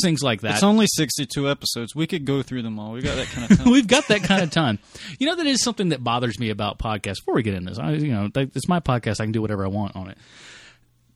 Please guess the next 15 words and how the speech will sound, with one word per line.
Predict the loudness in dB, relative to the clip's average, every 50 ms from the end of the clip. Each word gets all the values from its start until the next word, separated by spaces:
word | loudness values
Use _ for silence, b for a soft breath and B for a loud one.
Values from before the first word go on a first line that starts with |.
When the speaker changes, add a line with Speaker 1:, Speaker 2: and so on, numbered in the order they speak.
| _ _ _
Speaker 1:
I | 0 0 2
don't | 2 0 0 0
understand | 0 0 0 -2 -2 -2 -2 -2 -2 -2 -2
why | -2 -2 -2
some | -2 -4 -4 -6 -8 -8
podcasts | -8 -6 -6 -6 -6 -6 -4 -4 -4 -4 -4 -6 -6
feel | -4 -4 -4 -4 -4
the | -6 -4 -4
need | -2 0 0 0 0 -2 -4
to | -6 -6
be, | -4 -2 -2 -2 -2 -4 -4 -4
like, | -4 -2 -2 -2 -2 -4 -8 -12 -16 -14
have | -8 -2 0 0 0 0
a | 0 -2
specific | -2 -4 -4 -4 -4 -4 -4 -4 -4 -4 -4 -8